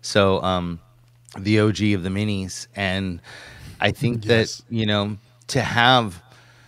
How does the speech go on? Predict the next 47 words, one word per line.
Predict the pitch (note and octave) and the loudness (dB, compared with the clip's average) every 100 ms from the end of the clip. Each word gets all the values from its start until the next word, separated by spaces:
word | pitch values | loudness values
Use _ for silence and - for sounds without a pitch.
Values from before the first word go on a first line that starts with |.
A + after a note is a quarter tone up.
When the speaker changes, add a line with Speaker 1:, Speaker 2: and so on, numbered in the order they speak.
| - _ _ _ _ - - | -20 _ _ _ _ -20 -12
Speaker 1:
I | - | -4
think | A2+ C#3 | -2 2
that's | C#3 - | 2 2
what | A#2+ | 0
a | |
lot | G#2 A#2 | 4 2
of | A#2+ | 2
people | A2+ G#2+ | 0 -2
don't | G#2+ | -2
understand | G#2 - G#2+ F#2+ | -4 -4 -4 -4
too, | - A#2+ | -2 -2
like | G2 F2+ | -2 -4
the | E2+ | -6
Discord, | G#2+ B2 - F#2+ F2+ | -6 -6 -4 -4 -4
to | E2 | -8
have | A2 G#2+ G#2+ F2+ | -4 -2 -2 -4
you | F#2 G#2+ G#2+ G#2+ | -2 0 0 -2
and | F#2 F#2+ F#2+ | -6 -8 -8
David, | G2 G2+ G2 G2+ F2+ | -6 -4 -4 -6 -6
uh, | F#2+ F#2 | -8 -6
we've | A2 A#2+ | -2 0
only | A#2 G#2+ | 0 0
been | F#2+ | -2
doing | F#2 F2+ | -6 -6
it | E2 | -10
two | - G2 | -10 -8
years, | F2 D#2 E2 - | -6 -8 -12 -10
a | |
little | F2+ | -8
over | E2 | -8
two | E2 G2+ | -8 -8
years, | F2+ F2+ - | -6 -6 -8
but, | G2+ F2 - - - - - - | -4 -4 -6 -16 -20 -20 -20 -8
you | A2+ | -4
know, | F#2+ | -4
to | F#2 F#2+ | -4 -6
have | - - A#2+ | -2 -2 2
that | A#2 F#2 | 2 4
wealth | G2+ A2+ | 4 4
of | F2+ | 2
knowledge, | F2 G2 A2 F2+ E2+ - | 0 2 2 -2 -8 -8
like, | - F2+ - | -4 -4 -4
in | G2 A2+ G#2+ | -2 0 0
one | G2+ A2 | 0 0
location | G2+ F#2 G#2+ G#2 F2+ F2+ - | -2 -4 -4 -4 -4 -6 -8
is | F2+ | -12
pretty | - - C#3 C#3 F#2 | -8 -4 -2 -2 -4